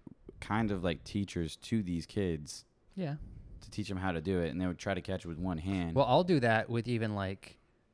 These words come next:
Speaker 2: people now. If I'm just tossing a disc with people I, who've never tossed a disc, like my younger siblings or kids of any age that I'm, it's just not a game, but you're just tossing disc around. It's like,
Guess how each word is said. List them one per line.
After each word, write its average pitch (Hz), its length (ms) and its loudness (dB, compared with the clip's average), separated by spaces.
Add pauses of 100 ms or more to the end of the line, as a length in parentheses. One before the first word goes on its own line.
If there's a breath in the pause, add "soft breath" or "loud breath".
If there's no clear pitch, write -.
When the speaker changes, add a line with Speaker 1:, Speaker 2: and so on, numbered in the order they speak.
(280)
Speaker 2:
people 117 280 2
now. 101 500 0 (420)
If - 100 0
I'm 113 120 4
just 110 180 -2
tossing 117 340 2
a 104 60 0
disc 101 260 -2
with 110 140 0
people 107 280 2
I, 98 220 4
who've 98 180 0
never 95 280 -2
tossed 98 280 -2
a 104 40 -6
disc, 92 180 -6
like 123 160 -2 (840 soft breath)
my 107 220 -4
younger 98 360 -6
siblings 131 640 -2
or 101 440 -2 (140)
kids 110 360 0
of 107 140 0
any 110 240 -2
age 98 500 -6
that 101 160 -4
I'm, 101 160 -4
it's 110 160 -8
just - 240 -8
not 131 160 0
a 98 40 -2
game, 110 340 0
but 107 80 -4
you're 110 100 -4
just 107 200 -6 (180)
tossing 110 300 -2
disc 117 200 -6
around. 95 140 -4
It's - 120 -8
like, 92 180 -6